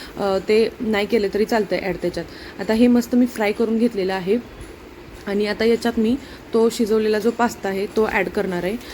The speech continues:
आणि त्याच्यात तुम्ही थोडीशी साखर टाकू शकता, कारण, अ, पास्ता मी दोन वे-,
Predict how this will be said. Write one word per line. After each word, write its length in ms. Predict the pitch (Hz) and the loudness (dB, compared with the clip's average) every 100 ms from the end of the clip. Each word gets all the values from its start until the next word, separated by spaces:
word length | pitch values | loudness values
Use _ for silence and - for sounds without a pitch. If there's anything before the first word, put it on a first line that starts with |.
| - - | -16 -8
आणि 260 | 208 208 220 | -2 0 0
त्याच्यात 440 | 220 233 262 254 | 0 2 0 2
तुम्ही 460 | 262 262 247 262 277 - | 0 4 4 4 4 2
थोडीशी 360 | 262 233 - | 2 2 0
साखर 360 | 254 285 254 233 254 | 2 2 2 0 0
टाकू 220 | 247 196 | -2 -4
शकता, 380 | 226 - 202 254 | -8 -6 -6 -2
कारण, 380 | 254 226 247 254 - - - | 0 2 2 0 -6 -14 -4
अ, 260 | 202 202 208 - - - - - | -2 0 -2 -6 -10 -14 -8 -2
पास्ता 460 | 208 262 - 269 | 4 2 2 2
मी 140 | 269 277 | 4 6
दोन 340 | 240 247 254 | 6 6 6
वे-, 240 | 262 220 | 4 2